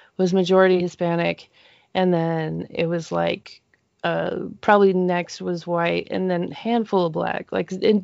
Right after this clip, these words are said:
Denver in the nineteen eighties and nineties didn't have very many black people, but where I was in particular was mostly Hispanic, and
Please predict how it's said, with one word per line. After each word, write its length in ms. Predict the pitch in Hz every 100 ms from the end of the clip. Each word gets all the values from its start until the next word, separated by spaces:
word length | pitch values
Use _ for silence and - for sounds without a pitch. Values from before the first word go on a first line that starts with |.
| -
Denver 440 | 220 247 240 233
in 340 | 220 - 196
the 120 | 190 180
nineteen 520 | 175 175 180 185 175
eighties 360 | 180 170 175
and 100 | 170
nineties 480 | 170 170 180 180 - _ _ - _ _ _
didn't 220 | - 233 196
have 280 | 196 170
very 180 | 165 151
many 180 | 151 156
black 260 | 165 156 156
people, 460 | 165 160 170 170 _ - - _ _ -
but 340 | 185 175 - - -
where 240 | 190 170
I 120 | 180 214
was 200 | 196 185
in 100 | 180
particular 640 | 175 196 180 180 170 165
was 220 | 175 180 175
mostly 300 | 175 170 165
Hispanic, 640 | 156 165 160 156 165 - -
and 420 | 175 165 160 160